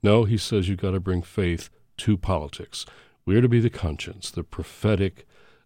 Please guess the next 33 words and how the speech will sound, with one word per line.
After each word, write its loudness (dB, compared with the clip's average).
uh, -4
interrogators, 2
prophetic 2
interrogators -4
of 2
the 0
countries -2
and -4
cultures -6
and -6
systems -4
in 4
which -2
we -4
live. -8
And 2
we 6
can 2
imagine -4
what -2
Doctor -14
King 4
would 0
be -2
saying -2
right -4
now -6
about 0
how 0
this -4
country -4
is -8
being, -4